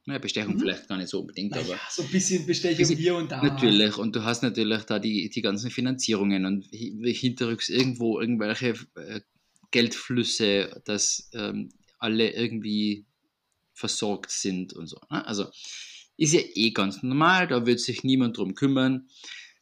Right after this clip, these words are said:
Speaker 1: Das Spannende ist, worum sich die Leute jetzt kümmern werden, werden, ähm, was eigentlich überhaupt nichts in den Medien und in der Politik verloren hat,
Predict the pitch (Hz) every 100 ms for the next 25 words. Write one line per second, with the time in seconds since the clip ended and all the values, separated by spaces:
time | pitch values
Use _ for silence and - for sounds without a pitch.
0 | _ - - - - 135 170 156 139 131
1 | - 107 127 170 156 - 120 110 110 101
2 | - 190 170 104 90 87 147 147 _ _
3 | _ _ _ _ _ _ - - 104 92
4 | - 147 175 - 110 113 113 113 110 110
5 | 104 117 117 - 104 127 135 127 120 101
6 | 123 110 139 - - - - 113 104 101
7 | 110 110 101 101 95 104 - 104 101 113
8 | - 107 127 151 92 107 165